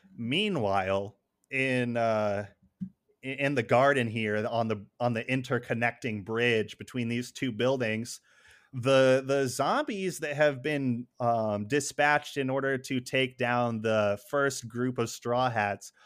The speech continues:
have all been, uh, surprisingly met with a wall in, um, in this, uh, this new penguin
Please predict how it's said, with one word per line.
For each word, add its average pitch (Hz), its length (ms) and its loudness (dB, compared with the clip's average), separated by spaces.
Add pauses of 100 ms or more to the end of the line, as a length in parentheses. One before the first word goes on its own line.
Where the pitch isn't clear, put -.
(340)
have 127 240 0
all 185 240 4
been, 170 380 -2
uh, 127 240 4
surprisingly 151 840 -4
met 143 280 -2
with 127 180 -2
a 117 60 2
wall 120 640 4
in, 120 400 -2 (480)
um, 104 520 0
in 131 240 0
this, 120 540 -4 (100)
uh, 98 500 -6
this 113 220 -6
new 139 540 -6
penguin 120 760 -8